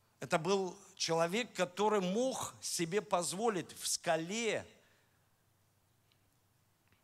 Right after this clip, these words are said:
сделать гробницу. И он пришел и попросил, и сказал,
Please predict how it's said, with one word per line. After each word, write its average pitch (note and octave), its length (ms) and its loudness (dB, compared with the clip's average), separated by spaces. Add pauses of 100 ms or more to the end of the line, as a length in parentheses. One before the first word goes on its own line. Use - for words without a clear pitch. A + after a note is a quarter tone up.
(200)
сделать G3 560 0
гробницу. D#3 840 -2 (1400)
И F#3 120 4
он G3 200 4
пришел A3 440 0
и F3 320 -6
попросил, F3+ 720 -2
и D#3 40 -2
сказал, F#3 520 -2